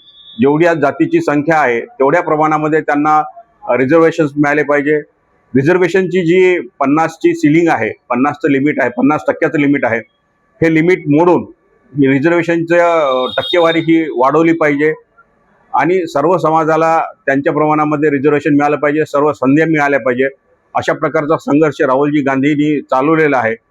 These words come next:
या संघर्षाच्या मार्गावरच काम करून काँग्रेसला सत्तेत आणण्यासाठी समाजामध्ये फार मोठा संघर्ष करावा लागणार आहे, फार मोठं काम करावं लागणार आहे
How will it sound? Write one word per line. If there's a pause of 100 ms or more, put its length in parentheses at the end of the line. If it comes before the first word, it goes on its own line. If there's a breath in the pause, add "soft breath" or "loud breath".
(300)
या
संघर्षाच्या (100)
मार्गावरच
काम
करून (840)
काँग्रेसला (140)
सत्तेत
आणण्यासाठी (600)
समाजामध्ये
फार
मोठा
संघर्ष (120)
करावा
लागणार
आहे,
फार
मोठं
काम
करावं
लागणार
आहे